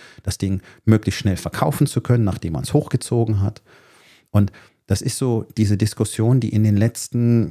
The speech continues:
ja, ich würd sagen, so dreißig, vierzig Jahren immer mehr an Bedeutung zugenommen hat. Es geht halt nur noch um Geld. Und du siehst es gerade unter den ganzen Jungunternehmern, gerade auch im, im, äh, Internetbereich, also E-Business und so weiter. Da geht's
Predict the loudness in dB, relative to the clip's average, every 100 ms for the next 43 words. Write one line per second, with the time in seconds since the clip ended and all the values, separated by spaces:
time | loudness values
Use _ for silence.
0 | -2 -2 -2 -2 -4 -6 -4 -2 -2 -2
1 | -2 -2 0 0 -4 -4 -2 -4 -4 -6
2 | -4 -2 -2 0 2 4 4 2 2 2
3 | 4 2 0 -2 0 0 0 -4 -4 -2
4 | 0 0 -2 -2 -4 -6 -4 -4 -2 -2
5 | 0 0 2 2 0 -2 -2 -2 -4 -4
6 | -4 -2 -2 -4 -8 -6 -2 -2 -2 -2
7 | -2 -4 -6 -14 -20 _ -6 -4 0 2
8 | 4 4 4 4 4 4 2 0 0 -2
9 | -4 -4 -4 -6 -10 -20 _ -6 -4 -4
10 | -6 -8 -2 0 2 2 2 0 2 2
11 | 2 0 -4 -4 -6 -12 _ _ -2 0
12 | 4 4 2 2 2 2 -2 -6 -4 0
13 | 0 0 0 -2 -2 -2 -4